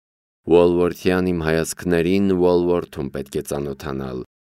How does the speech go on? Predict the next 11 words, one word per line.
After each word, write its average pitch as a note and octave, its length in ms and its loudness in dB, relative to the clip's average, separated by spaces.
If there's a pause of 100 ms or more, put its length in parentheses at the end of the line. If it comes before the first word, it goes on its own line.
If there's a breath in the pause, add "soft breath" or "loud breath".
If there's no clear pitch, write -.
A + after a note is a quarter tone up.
(440)
իսկ D2+ 260 -6
այստեղ, F2 600 -2
գրասենյակում, C#2 1000 -6 (400)
կարելի D2+ 340 0
է D#2 60 0
իմանալ F2 580 -2
միայն G#2+ 320 0
գրասենյակային A2+ 1120 -2
իմ C#2+ 160 -6
հայացքների C#2 720 -8
մասին»։ A#1 560 -10